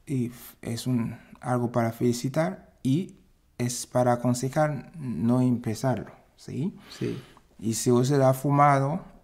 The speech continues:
Speaker 1: no importa la cantidad de años que empezó a fumar, hay posibilidad para dejar de fumar. Hay tratamiento, ¿sí? Vea con su médico, con su,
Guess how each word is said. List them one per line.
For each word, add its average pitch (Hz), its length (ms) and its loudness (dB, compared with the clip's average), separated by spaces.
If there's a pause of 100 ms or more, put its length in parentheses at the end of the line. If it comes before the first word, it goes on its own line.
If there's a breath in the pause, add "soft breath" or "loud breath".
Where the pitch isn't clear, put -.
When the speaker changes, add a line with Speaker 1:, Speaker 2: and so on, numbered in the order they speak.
Speaker 1:
no 120 100 0
importa 123 460 2
la 123 140 2
cantidad 131 460 2
de 147 120 0
años 147 360 0
que 135 120 -2
empezó 127 520 -2
a 139 80 0
fumar, 143 520 -4 (360 loud breath)
hay 180 160 0
posibilidad 151 640 -2
para 120 280 -4
dejar 117 300 -4
de 117 80 -4
fumar. - 380 -8 (220)
Hay 131 140 -2
tratamiento, 131 840 -2 (440 soft breath)
¿sí? 139 520 -4 (360 loud breath)
Vea 120 280 2
con 120 180 0
su 127 120 -4
médico, 151 800 0 (580 soft breath)
con 120 260 4
su, 113 760 0